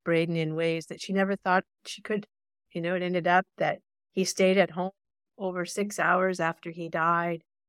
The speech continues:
Uh, she helped to prepare and bathe his body, trim his beard,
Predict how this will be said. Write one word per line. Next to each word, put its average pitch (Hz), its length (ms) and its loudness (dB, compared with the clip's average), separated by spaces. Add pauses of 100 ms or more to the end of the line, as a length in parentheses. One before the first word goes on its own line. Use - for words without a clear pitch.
(460)
Uh, 175 280 -14
she 175 180 -8
helped 196 280 2
to - 60 -10
prepare 185 460 2
and 175 100 0
bathe 165 220 -2
his 160 140 -6
body, 175 420 0
trim 190 340 -6
his 175 300 -12
beard, 165 500 -4